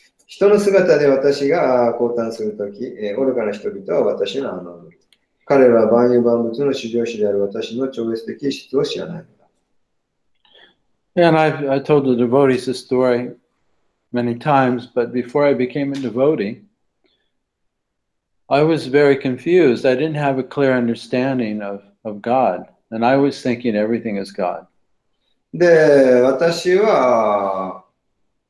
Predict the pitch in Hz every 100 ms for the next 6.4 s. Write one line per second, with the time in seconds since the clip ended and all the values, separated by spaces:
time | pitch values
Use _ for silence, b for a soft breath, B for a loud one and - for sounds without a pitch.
0 | _ 175 135 95 113 107 104 113 110 107
1 | 101 101 95 95 90 90 95 170 131 -
2 | - _ - 90 82 78 - - _ _
3 | _ _ - 120 117 147 170 107 101 104
4 | 135 165 139 - 104 87 85 - 202 -
5 | 101 98 - 143 - 101 92 82 - -
6 | _ - _ _